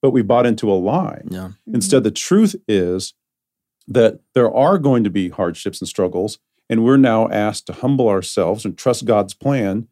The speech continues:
Speaker 1: and know that ultimately he's the one that's going to exalt,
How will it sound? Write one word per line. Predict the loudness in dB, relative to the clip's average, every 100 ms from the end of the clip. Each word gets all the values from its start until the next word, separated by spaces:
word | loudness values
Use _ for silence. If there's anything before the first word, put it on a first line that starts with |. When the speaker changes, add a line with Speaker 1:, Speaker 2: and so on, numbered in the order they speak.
| _ _ _
Speaker 1:
and | 0 2
know | 4 4 2
that | 0
ultimately | 0 0 0 -2 -4
he's | 0 0 0
the |
one | -2 -2
that's | -2
going | -2 -2 -2
to | -4
exalt, | -4 0 4 4 2